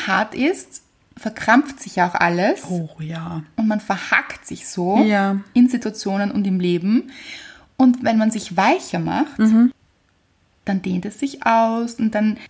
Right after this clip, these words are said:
Speaker 1: ist auch wieder mehr Bewegung drinnen und Flexibilität.
Speaker 2: Oh Gott, ja.
Speaker 1: Man
Speaker 2: Mhm.
Speaker 1: ist so starr.
Speaker 2: Ja.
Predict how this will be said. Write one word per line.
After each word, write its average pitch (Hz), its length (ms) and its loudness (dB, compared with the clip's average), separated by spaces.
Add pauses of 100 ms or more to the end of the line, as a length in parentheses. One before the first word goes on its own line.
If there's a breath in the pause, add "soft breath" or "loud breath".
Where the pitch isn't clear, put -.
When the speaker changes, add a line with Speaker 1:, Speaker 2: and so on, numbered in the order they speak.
(440)
Speaker 1:
ist - 180 -4
auch - 140 -4 (240)
wieder 214 200 2
mehr 208 180 6
Bewegung 208 600 2
drinnen 180 380 0
und 196 120 2
Flexibilität. 214 1080 -2 (640 loud breath)
Speaker 2:
Oh 202 80 -2
Gott, 160 320 -10
ja. 147 420 -6 (240 soft breath)
Speaker 1:
Man 202 220 4
Speaker 2:
Mhm. 165 60 0
Speaker 1:
ist 185 240 2
so 254 100 2
starr. 247 580 -2 (320)
Speaker 2:
Ja. 196 460 0